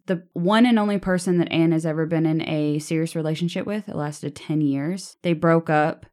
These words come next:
Nancy, when she joined the band, dated the guitarist. So you have two sisters dating two brothers.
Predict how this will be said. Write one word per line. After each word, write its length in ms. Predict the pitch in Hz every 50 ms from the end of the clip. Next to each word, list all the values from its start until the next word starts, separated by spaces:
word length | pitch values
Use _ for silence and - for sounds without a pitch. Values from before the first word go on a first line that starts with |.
| _ _ -
Nancy, 680 | - 175 180 185 190 196 208 220 214 - - 202 196
when 140 | 180 175 170
she 160 | 170 - 220
joined 260 | 202 208 202 180 175 170
the 40 |
band, 420 | 160 170 160 160 156 160 170 160 - - -
dated 240 | - 165 160 156 151
the 120 | 156 151
guitarist. 320 | 156 160 170 156 156 170 175
So 100 | - 185
you 120 | 165 175
have 220 | 175 175 160 170 - _ _ _ _ -
two 200 | - 269 285 311
sisters 500 | 302 - 285 269 277 - 220 185 180 175
dating 340 | 185 175 170 165 160 165 165
two 200 | - 202 208 220
brothers. 600 | 190 185 151 135 - - - - - - - -